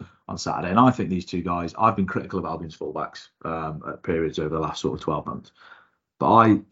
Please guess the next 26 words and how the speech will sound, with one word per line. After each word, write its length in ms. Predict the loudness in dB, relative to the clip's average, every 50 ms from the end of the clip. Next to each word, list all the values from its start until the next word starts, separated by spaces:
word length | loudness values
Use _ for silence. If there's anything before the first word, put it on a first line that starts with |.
| _ _ _
I 100 | -2 -2
thought 180 | 0 0 -2 -4
the 80 | -4 -6
form 360 | 0 4 6 8 8 8 6
of, 160 | 4 2 -4 -6
I 200 | -6 -6 -4 -4
thought 180 | -4 -4 -4 2
Furlong 280 | 4 4 4 4 4
had 100 | 2 -2
another 220 | -2 -2 -2 -2 0
good 180 | -2 -2 0
game, 220 | 0 -2 -2 -2 -2
Darnell 280 | 0 0 0 0 0
Furlong 520 | -2 -2 0 0 2 2 2 0 -2 -4 -6 -6
on, 80 | -6
on 200 | -6 -6 -6 -8 -14 _ _ _ _ _ _ _ 4 4 4 0 -6
on 120 | -8 -6
Saturday. 320 | -4 -2 0 0 0 -2 -2
I 40 | -4
think 140 | -4 -4
he's 80 | -4 -6
been 100 | -6 -6
playing 180 | -4 -2 0 2
really 180 | 4 6 6 6
well 180 | 6 6 4
lately. 300 | 2 0 -2 -6 -10 -12